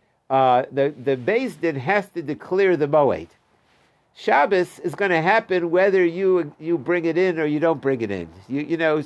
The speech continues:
you're lost in a desert island and you don't go to shul and you don't know what day it is.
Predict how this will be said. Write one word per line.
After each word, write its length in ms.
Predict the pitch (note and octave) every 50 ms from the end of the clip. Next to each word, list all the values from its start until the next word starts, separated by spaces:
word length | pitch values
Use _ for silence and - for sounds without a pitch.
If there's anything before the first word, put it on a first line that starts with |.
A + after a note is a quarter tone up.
| -
you're 200 | - E3+ F3+ F#3
lost 300 | F3 F3+ F3+ F3+ - -
in 80 | E3+ D#3+
a 100 | D#3 C#3+
desert 340 | B2 E3+ E3 C3+ D#3 D#3 D3+
island 400 | D3 D#3 E3+ E3+ F3 F3 D3 C#3+
and 120 | C#3 B2+
you 100 | C3+ C3+
don't 180 | D3 D#3 D#3 C3+
go 100 | D#3 D3
to 120 | C#3+ C#3
shul 420 | - - F3 F3 F3 E3+ E3 D#3
and 100 | D3 C3
you 60 | C3 B2+
don't 180 | D3+ D#3 D#3+
know 140 | C#3+ D#3 D3+
what 220 | D3+ D#3 D3 -
day 180 | - E3 D#3+ E3+
it 60 | D#3+ F3+
is. 140 | F#3 E3